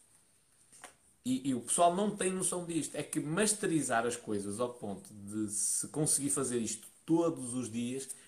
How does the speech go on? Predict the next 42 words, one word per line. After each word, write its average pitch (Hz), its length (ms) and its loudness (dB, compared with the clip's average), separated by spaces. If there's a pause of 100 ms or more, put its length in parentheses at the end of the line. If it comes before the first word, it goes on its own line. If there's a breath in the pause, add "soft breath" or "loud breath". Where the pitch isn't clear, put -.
(100)
requer 117 280 -2
às 139 160 6
vezes 110 280 -2
ouvir 123 300 0
isto 110 260 -4
muitas 139 420 -2
vezes, 135 420 -4 (420 loud breath)
eh, 120 540 0
e, 123 360 -2
e 127 60 -2
o 120 40 -4
pessoal 170 400 2
que 147 100 -6
grava 160 400 4
este 135 260 0
tipo - 200 -8
de - 60 -20
conteúdo, 143 640 -6 (100)
pá, - 120 -14 (420)
falo 151 400 0
de 131 140 0
graça. 117 640 0
A 113 100 2
cena 156 240 4
principal 143 480 0
é 135 220 0
esta: - 180 -8
é - 80 -14
falo 147 380 -2
de 131 120 -4
graça, 127 400 0
não 120 140 -2
está 135 440 -2 (480 loud breath)
a 127 80 -4
cobrar 143 400 2
rigorosamente 143 720 -2
nada. 120 240 -2
Portanto, - 260 -16
o - 360 -20
pessoal 202 320 0
tem 196 240 -4
interesse, 156 560 0